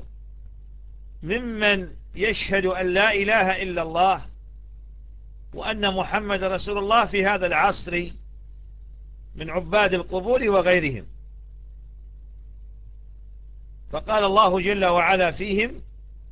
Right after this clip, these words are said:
"ولئن سألتهم، ولئن سألتهم من خلقهم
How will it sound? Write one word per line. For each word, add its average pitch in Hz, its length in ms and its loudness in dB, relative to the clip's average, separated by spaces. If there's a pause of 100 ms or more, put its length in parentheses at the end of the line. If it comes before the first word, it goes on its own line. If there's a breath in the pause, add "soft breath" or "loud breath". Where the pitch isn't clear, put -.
(1200)
"ولئن 190 520 2
سألتهم، 175 1040 -2 (2000)
ولئن 185 500 0
سألتهم 185 720 0
من 185 380 -2
خلقهم 156 1080 0